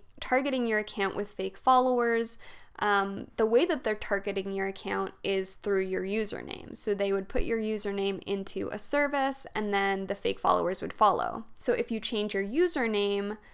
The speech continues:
the fake followers will continue to go to your original username, and unless the person that is sending them to you realizes that you change your account, or, you know, if the app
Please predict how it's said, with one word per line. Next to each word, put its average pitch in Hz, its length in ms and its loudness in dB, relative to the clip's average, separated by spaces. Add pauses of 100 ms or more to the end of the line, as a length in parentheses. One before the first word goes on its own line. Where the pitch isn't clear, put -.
(120)
the 202 80 -6
fake 311 260 2
followers 208 560 6
will 196 120 0
continue 247 560 -2
to 240 120 -6
go 202 220 0
to 202 180 -8
your 196 480 -2
original 202 580 -2
username, 262 840 -2 (100)
and 214 140 0
unless 202 420 2
the - 140 -4
person 202 840 -2 (400)
that 202 220 4
is 196 100 2
sending 294 380 4
them 240 160 2
to 220 160 -6
you 196 480 -2 (280)
realizes 214 760 4
that - 160 0
you 208 100 -4
change 196 340 -4
your - 120 -2
account, 254 600 2
or, 190 340 -2
you 202 100 -4
know, 190 140 -2
if 196 160 -8
the 180 120 2 (140)
app 196 360 4